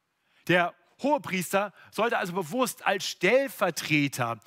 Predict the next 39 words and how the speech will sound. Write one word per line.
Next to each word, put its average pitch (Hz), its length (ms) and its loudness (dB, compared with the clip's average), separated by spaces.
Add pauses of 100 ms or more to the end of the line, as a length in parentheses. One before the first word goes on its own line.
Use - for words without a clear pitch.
(140)
für 233 160 -4
das 202 220 -4
ganze 254 520 0
Volk, 175 520 -2 (260)
für - 180 -2
alle 277 240 2
zwölf 226 460 -2
Stämme 156 400 0
zu 180 180 -6
Gott 185 320 -2
kommen. - 340 -10 (220)
Er 196 140 2
sollte 240 360 2 (360)
quasi 214 260 0
das 196 220 0
ganze 233 320 0
Volk 233 260 -2
symbolisch 202 560 -4
auf 165 140 -2
seinen 175 220 0
Schultern 226 460 -2
und 170 80 -6
auf 147 60 -10
seinem 160 220 0
Herzen 196 480 -2
tragen, 175 420 0 (220)
mit 175 180 -2
dem 156 240 -2
Ziel, 233 420 0 (200)
dass, 160 180 0
wenn 226 140 -6
er 185 140 4
so 220 180 0
vor 240 180 0
Gott 202 240 0
tritt, 156 240 0 (380)
Gott 233 320 2 (480)
ihn 254 320 2
sieht 202 320 -2